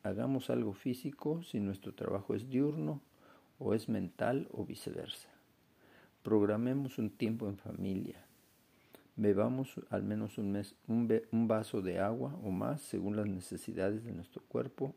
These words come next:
antes de acostarnos. Número doce, acuéstese a la misma hora todas las noches, al menos dos horas antes de la medianoche. Una hora de descanso antes de la medianoche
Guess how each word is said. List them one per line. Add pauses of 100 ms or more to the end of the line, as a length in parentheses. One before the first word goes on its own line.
(160)
antes
de
acostarnos. (1400)
Número
doce, (180)
acuéstese
a
la
misma
hora (240)
todas
las
noches, (140)
al
menos
dos
horas
antes
de
la
medianoche. (720)
Una
hora
de
descanso
antes
de
la
medianoche